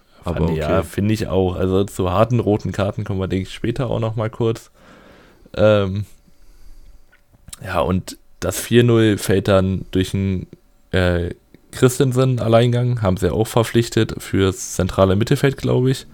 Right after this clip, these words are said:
Speaker 2: der sich da auf links gut durchsetzt, spielt einen Scharf in die Mitte und Prevliak steht da, wo ein gebürtiger Stürmer nun mal stehen muss. Und das hätte ich auch nicht erwartet, weil ich dachte, dass, ähm, das sieht man auch gleich beim fünf zu null,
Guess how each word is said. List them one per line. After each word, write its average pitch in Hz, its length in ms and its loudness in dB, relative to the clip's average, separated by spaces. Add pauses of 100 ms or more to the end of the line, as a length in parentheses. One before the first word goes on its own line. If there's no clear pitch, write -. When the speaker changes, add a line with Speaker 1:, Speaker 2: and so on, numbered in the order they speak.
(600)
Speaker 2:
der 90 100 4
sich 95 120 4
da 101 80 6
auf 95 160 4
links 107 240 0
gut 104 180 0
durchsetzt, 120 640 4
spielt - 300 0
einen 101 80 0
Scharf 107 300 6
in 98 80 0
die 95 80 0
Mitte 104 360 2
und 90 200 0
Prevliak 92 500 2
steht - 260 -2
da, 92 220 6
wo 92 100 4
ein 90 200 0 (800)
gebürtiger 95 500 4
Stürmer 98 340 4
nun 95 100 0
mal 92 140 4
stehen 87 280 2
muss. 101 320 0 (960)
Und - 140 -6
das - 340 2
hätte 123 180 2
ich 131 120 -2
auch 123 100 4
nicht 139 100 2
erwartet, 131 480 4
weil 104 160 4
ich 101 180 0
dachte, 113 400 2
dass, - 600 0
ähm, 92 420 -4 (200)
das - 160 -6
sieht 113 120 -2
man 120 120 4
auch 104 60 4
gleich 101 200 2
beim 98 160 0
fünf 120 240 -2
zu - 140 -2
null, 123 260 2